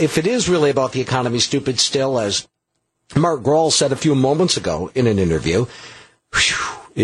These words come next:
then you can really see the self-inflicted damage that the president has done. But, uh, so,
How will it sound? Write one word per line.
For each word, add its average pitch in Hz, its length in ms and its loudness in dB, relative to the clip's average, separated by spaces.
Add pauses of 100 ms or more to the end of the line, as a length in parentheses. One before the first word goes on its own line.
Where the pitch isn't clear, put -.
then 151 240 2
you 170 100 0
can 139 220 -2
really 151 260 2
see - 280 0
the 147 120 -4
self-inflicted 139 840 -2
damage 113 640 0 (100)
that 113 200 -4
the - 40 -4
president 127 600 -2
has 101 100 -4
done. 156 500 -2 (1500)
But, 165 260 -2
uh, 127 60 -4 (180)
so, 196 360 -2